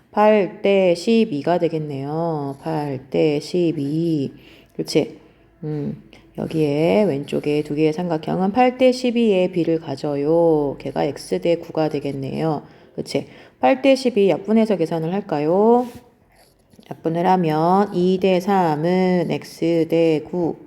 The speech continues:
그치? 그래서 삼 엑스는 이 곱하기 구. 삼으로 약분하시면 X는 육이 되겠습니다. 됐나요? 자, 이제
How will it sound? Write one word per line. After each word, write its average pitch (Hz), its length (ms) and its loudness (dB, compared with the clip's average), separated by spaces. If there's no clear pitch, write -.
그치? 165 800 0
그래서 147 380 -4
삼 220 260 2
엑스는 208 1300 2
이 143 120 -8
곱하기 - 600 -8
구. 208 420 -2
삼으로 220 500 4
약분하시면 170 1200 -2
X는 185 1120 0
육이 180 460 -2
되겠습니다. 160 1040 -2
됐나요? 170 420 0
자, 170 120 0
이제 170 680 2